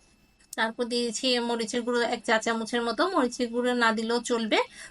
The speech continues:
তবু আমি দিয়ে দিয়েছি, আহ, just কালারটা সুন্দর আসার জন্য। তো এখন আবার একটু মেখে নিব। তার সঙ্গে দেবো এক টেবিল চামচের মতো সরিষার তেল। এখানে কিন্তু সরিষার তেলটা দেওয়ার চেষ্টা করবেন,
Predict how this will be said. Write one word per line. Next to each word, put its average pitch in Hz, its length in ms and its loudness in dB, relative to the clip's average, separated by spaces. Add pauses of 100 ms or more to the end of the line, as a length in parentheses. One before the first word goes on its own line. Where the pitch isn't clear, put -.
তবু 240 140 0
আমি 233 200 2
দিয়ে 226 180 -2
দিয়েছি, 233 480 -2
আহ, 220 1200 -2
just 240 320 -2
কালারটা 226 340 4
সুন্দর 226 380 0
আসার 226 300 0
জন্য। 233 380 0 (280)
তো 240 60 2
এখন 226 300 2
আবার 233 220 4
একটু 240 240 0
মেখে 240 300 0
নিব। 269 320 2
তার 247 140 4
সঙ্গে 240 320 -2
দেবো 254 180 0
এক 233 220 4
টেবিল 233 220 0
চামচের 240 380 0
মতো 247 380 2 (100)
সরিষার 247 420 0 (140)
তেল। 208 180 0 (260)
এখানে 247 220 0
কিন্তু 277 180 -2
সরিষার 262 460 -2
তেলটা 254 240 0
দেওয়ার 240 280 0
চেষ্টা 247 320 -2
করবেন, 247 360 2